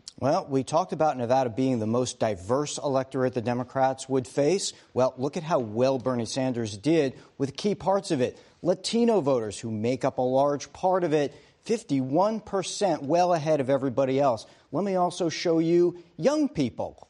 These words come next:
core of Bernie Sanders' coalition, very well with them again. And let me also show you labor union households, where he also won despite some back and forth controversy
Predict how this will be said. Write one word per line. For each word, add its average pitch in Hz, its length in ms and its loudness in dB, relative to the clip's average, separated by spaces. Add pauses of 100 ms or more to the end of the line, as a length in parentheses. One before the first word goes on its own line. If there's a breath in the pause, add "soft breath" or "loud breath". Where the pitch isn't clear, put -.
core 185 340 2
of 107 80 -4
Bernie 120 220 -2
Sanders' 117 520 -4
coalition, 131 720 -2 (240 loud breath)
very 123 280 0
well 117 280 0
with 107 180 -6
them 147 180 2
again. 147 380 0 (240 loud breath)
And 175 100 -8
let 233 80 -2
me 254 140 2
also 233 340 0
show 196 340 2
you 180 420 2 (240 loud breath)
labor 311 360 2
union 120 440 -2
households, 101 640 -4
where 156 120 -2
he 180 180 -6
also 202 440 2
won 131 240 0
despite 156 400 -2
some 170 160 -4
back 160 220 2
and 170 100 -8
forth 139 240 -6
controversy 143 640 -4